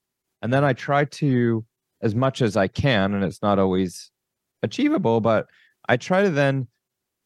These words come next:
do the things that, um, are gonna make the biggest impact. But I have to balance that because I have some people,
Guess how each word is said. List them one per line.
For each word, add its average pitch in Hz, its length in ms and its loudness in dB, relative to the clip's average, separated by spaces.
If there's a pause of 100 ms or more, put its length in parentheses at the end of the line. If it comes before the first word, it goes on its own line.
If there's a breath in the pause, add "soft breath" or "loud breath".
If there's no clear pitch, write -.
(120)
do 156 180 0
the 147 140 2
things 117 440 -2 (240)
that, 101 380 2 (880)
um, 69 500 -2 (480)
are 117 80 0
gonna 113 220 0
make 107 180 0
the - 80 -10
biggest 92 300 -2
impact. - 480 -2 (640)
But 131 160 2
I 123 100 2
have 139 160 0
to 131 80 -2
balance 107 340 0
that 101 220 2
because 113 220 -4
I 107 80 4
have 113 180 2
some 135 180 -2
people, 98 560 -2